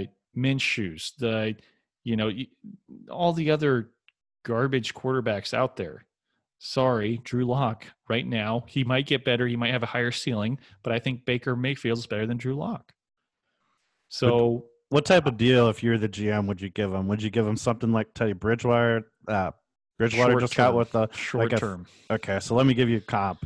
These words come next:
Speaker 2: Is Teddy's deal, he just signed with Carolina,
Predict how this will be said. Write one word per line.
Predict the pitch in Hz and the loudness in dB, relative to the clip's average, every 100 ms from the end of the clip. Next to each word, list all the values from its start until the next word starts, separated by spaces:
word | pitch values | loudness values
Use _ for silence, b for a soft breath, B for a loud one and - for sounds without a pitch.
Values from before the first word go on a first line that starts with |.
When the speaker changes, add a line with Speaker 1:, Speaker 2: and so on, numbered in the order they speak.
| - | -2
Speaker 2:
Is | 120 113 95 _ - | 0 0 -4 _ -4
Teddy's | - 131 131 | 2 4 2
deal, | 101 113 107 98 113 _ _ _ _ - | 0 0 2 0 -4 _ _ _ _ -4
he | 113 | -2
just | 104 - | -2 -2
signed | 107 | -2
with | 98 | -2
Carolina, | - 104 101 98 95 92 | -4 -2 0 -2 -2 -6